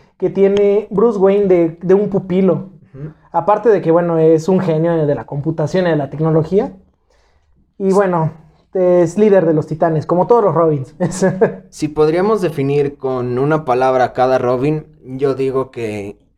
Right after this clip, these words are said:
Speaker 2: Dick Grayson lo podríamos definir como sucesor,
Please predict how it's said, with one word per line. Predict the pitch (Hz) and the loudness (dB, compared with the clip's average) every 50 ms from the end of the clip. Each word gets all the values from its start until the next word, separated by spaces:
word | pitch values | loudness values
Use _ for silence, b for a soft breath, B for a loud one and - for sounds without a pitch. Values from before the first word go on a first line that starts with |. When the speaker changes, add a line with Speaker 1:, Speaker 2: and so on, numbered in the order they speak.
| _ _ _ | _ _ _
Speaker 2:
Dick | - 131 131 156 151 135 | -20 -6 -4 -4 -2 2
Grayson | 156 156 156 156 151 175 165 170 185 185 - - | 2 4 4 2 2 -2 -2 -2 -2 -6 -10 -14
lo | - 120 123 117 | -8 -6 -6 -4
podríamos | - 127 123 120 123 131 131 123 | -4 -4 -2 -2 0 0 0 0
definir | 123 117 - 117 123 127 127 | -2 -2 0 0 0 0 0
como | - 131 127 120 | 0 -2 -4 -4
sucesor, | 107 - 113 - 117 127 - 139 156 170 - | -4 -4 -4 -4 -4 -2 0 0 0 0 -2